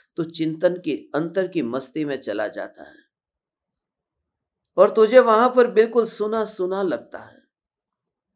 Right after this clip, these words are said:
तो धीरे धीरे बाहर का जो संयोग है, वो घटता जाता है, मित्रता भी कम हो जाती है, दोस्तों के साथ में वो जो संगति थी, वो संगति भी अब कम होने लगती है।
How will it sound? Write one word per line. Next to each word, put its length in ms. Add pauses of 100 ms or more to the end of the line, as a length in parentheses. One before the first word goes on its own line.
(260)
तो 60
धीरे 340
धीरे 280
बाहर 440
का 160
जो 180
संयोग 640
है, 220 (280)
वो 320 (260)
घटता 440
जाता 360
है, 220 (200)
मित्रता 600
भी 140
कम 220
हो 180
जाती 380
है, 80 (300)
दोस्तों 420
के 160
साथ 380
में 100
वो 160
जो 140
संगति 600
थी, 80
वो 140
संगति 520
भी 300
अब 260
कम 120
होने 320
लगती 440
है। 80